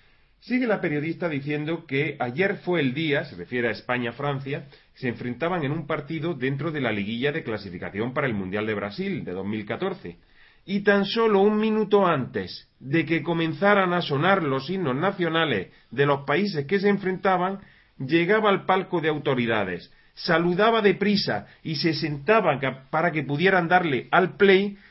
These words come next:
y sonaran los himnos. En primer lugar sonó la marsellesa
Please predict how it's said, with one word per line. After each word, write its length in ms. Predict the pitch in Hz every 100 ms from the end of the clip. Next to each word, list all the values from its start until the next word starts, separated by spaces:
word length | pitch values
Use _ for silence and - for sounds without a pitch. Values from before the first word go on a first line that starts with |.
| -
y 140 | 180
sonaran 580 | 175 151 135 160 175 185 -
los 320 | 127 127 -
himnos. 500 | 143 98 87 85 - _ _ _ -
En 160 | 139
primer 320 | 131 123 143
lugar 300 | 156 156 170
sonó 240 | 160 165 175
la 80 | 175
marsellesa 800 | 170 151 160 180 190 117 90